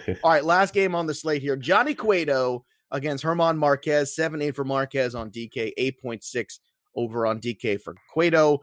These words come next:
Speaker 2: On FanDuel, Cueto's eight, Marquez is eight point three. Any love for Marquez in this one, or are you still going with those San Francisco Giant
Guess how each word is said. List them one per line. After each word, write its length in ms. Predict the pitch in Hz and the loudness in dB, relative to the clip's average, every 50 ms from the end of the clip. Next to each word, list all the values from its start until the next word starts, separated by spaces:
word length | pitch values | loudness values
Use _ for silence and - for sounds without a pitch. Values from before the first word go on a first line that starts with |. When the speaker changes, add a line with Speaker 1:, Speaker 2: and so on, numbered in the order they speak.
| _ _ _ _ | _ _ _ _
Speaker 2:
On 180 | - 117 113 113 | -6 -4 -4 -4
FanDuel, 540 | - - 156 147 151 147 143 143 135 127 - | -4 -4 -2 -2 0 0 0 0 0 0 0
Cueto's 360 | - 135 127 120 120 120 - - | -2 -2 0 0 -2 -2 -4 -4
eight, 220 | 135 135 135 131 - | -4 -4 -4 -4 -6
Marquez 480 | 117 117 117 117 - 135 120 117 113 110 | -4 -4 -4 -4 -2 -2 -2 0 -2 -4
is 120 | 113 101 - - | -8 -12 -6 -4
eight 180 | 127 123 123 | -4 -4 -4
point 260 | - - 110 104 104 | -6 -8 -8 -8 -8
three. 280 | - - 135 147 156 170 | -8 -6 -4 -2 -2 0
Any 120 | 170 156 143 | 0 0 2
love 200 | 147 147 143 135 | 2 2 2 2
for 80 | 143 | 0
Marquez 560 | 131 123 123 135 139 147 143 - 156 147 143 139 | -4 0 2 2 2 2 2 0 0 0 0 0
in 80 | 131 | 0
this 220 | 131 139 147 - - | 0 0 0 0 -2
one, 160 | 165 175 180 | -2 -2 0
or 60 | 147 | 0
are 60 | 123 | -2
you 200 | 113 107 101 98 | -2 -2 -4 -6
still 260 | - - - 135 123 | -6 -2 0 0 0
going 220 | 120 123 120 117 117 | 0 0 -2 -2 -2
with 140 | 113 104 - | -4 -4 -4
those 200 | 107 107 - - | -4 -4 -2 0
San 160 | 131 135 131 | 0 0 0
Francisco 400 | - 151 165 165 139 - 175 170 | -2 -4 -6 -6 0 0 0 0
Giant 500 | 143 117 160 160 165 165 165 170 165 | 2 2 2 4 4 4 4 2 2